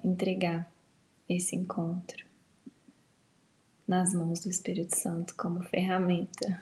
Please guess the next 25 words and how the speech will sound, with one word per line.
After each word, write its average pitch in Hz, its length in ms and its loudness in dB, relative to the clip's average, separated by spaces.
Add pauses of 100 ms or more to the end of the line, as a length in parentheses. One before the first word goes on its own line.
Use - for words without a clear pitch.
<laughs> 208 260 6 (600)
de 190 120 4
comunicação 180 920 0
com 180 220 -4
Deus. 180 460 -2
Essa, 180 440 -2 (440)
essa 185 220 -4
é - 20 -4
a 180 60 0
nossa 175 300 -4
oração. 180 500 -4 (2250)
E 233 220 10
falando 220 720 8
em 226 160 8
conversando 196 840 6
com 214 240 6
Deus, 220 380 8
esse 254 260 6
é 262 80 8
o 262 40 2
nosso 262 320 4
tema 262 500 6
hoje: 226 420 4 (300)
criação 226 920 8 (220)
e 240 300 8